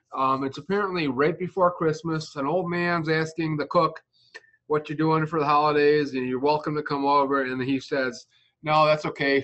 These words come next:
'cause Sharon's coming home." And then a young woman comes crashing into the building. She approaches the window, runs in the house, you know, runs into the re-,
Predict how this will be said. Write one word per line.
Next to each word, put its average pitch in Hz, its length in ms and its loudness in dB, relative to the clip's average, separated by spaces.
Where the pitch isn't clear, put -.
'cause 127 180 -4
Sharon's 165 440 -2
coming 123 300 -4
home." 101 420 -6
And 135 220 -2
then 180 400 0
a 135 80 0
young 160 320 2
woman 160 600 0
comes 131 480 -2
crashing 170 640 -2
into 156 300 -2
the 151 80 0
building. 151 640 2
She 123 340 -8
approaches 175 360 2
the 156 60 -2
window, 165 380 2
runs 151 320 2
in 165 100 0
the 156 100 2
house, 156 460 0
you 143 140 -4
know, 139 80 0
runs 151 320 0
into 160 200 -4
the 160 100 0
re-, 156 160 0